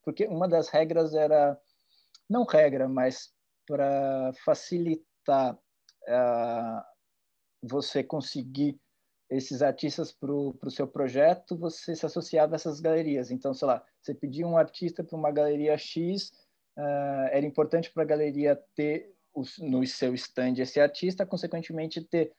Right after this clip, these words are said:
o seu artista aparecendo em uma outra parte da exposição, que era nessas exposições curadas. Eh, nessa época, então, eu, eu associei esses artistas de algumas das galerias, ao mesmo tempo com outros artistas que não tinham galerias,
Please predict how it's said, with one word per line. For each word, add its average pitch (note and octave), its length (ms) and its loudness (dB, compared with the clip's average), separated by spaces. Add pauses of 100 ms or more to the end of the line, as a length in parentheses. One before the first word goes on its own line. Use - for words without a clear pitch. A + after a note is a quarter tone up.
(140)
o D#3 80 -8
seu D#3 180 2
artista D3+ 400 4
aparecendo D#3 500 -2
em D#3 40 -6
uma D3+ 220 0
outra D3 240 0
parte D3 360 2
da C#3+ 180 4
exposição, D3+ 600 -4
que D3+ 140 -2
era D3+ 200 4
nessas C#3+ 460 -4
exposições C#3+ 420 -4
curadas. C3 560 0 (720)
Eh, C3 580 -2 (400)
nessa D#3 360 4
época, D#3+ 320 4
então, D3+ 260 0
eu, C#3+ 80 4 (560)
eu C3+ 300 -2
associei D#3+ 480 -2
esses E3 240 -4
artistas C#3+ 420 -2
de C#3+ 60 0
algumas C#3 320 -2
das C#3 100 -4
galerias, C#3 560 0
ao F3 80 -2
mesmo D#3+ 220 -4
tempo D#3 480 -8
com D3+ 200 -6
outros F3 360 4
artistas D#3 360 2
que - 140 -10
não F3 180 0
tinham F3 280 -4
galerias, E3 680 0